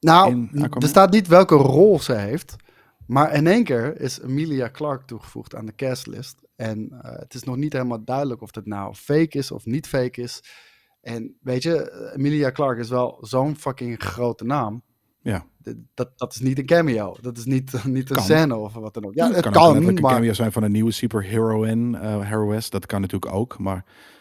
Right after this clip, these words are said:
Speaker 2: eh, ergens, eh, ze is niet het, hetzelfde, eh, gelijkend. Maar ik zie haar met rood haar prima ook die rol overnemen. Ehm, niet, niet op een gekke manier zou dat zijn, denk ik.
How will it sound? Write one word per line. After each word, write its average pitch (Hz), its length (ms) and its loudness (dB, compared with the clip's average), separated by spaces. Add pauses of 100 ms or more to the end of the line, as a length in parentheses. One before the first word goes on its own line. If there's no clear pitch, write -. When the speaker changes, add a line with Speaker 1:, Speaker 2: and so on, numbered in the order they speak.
(120)
Speaker 2:
eh, 101 260 -6 (220)
ergens, - 540 -4 (120)
eh, - 200 -20 (420)
ze - 200 -6
is 117 100 -4
niet 139 300 -2
het, 117 300 -10
hetzelfde, 135 840 -4 (220)
eh, 120 420 -2
gelijkend. 123 480 -4
Maar 120 120 -4
ik 110 120 -8
zie 113 260 -4
haar 104 260 -4
met 104 160 -6
rood 104 240 -4
haar 98 380 -6 (280)
prima 117 400 -2
ook 110 220 -4
die 110 120 -2
rol 127 360 -2
overnemen. 90 640 -8 (460)
Ehm, 92 880 -6
niet, 107 220 -4
niet 104 160 -4
op 98 80 -6
een 107 60 -8
gekke 101 260 -8
manier 107 280 -4
zou 87 140 -12
dat 80 140 -16
zijn, 82 220 -14
denk 80 200 -16
ik. - 240 -20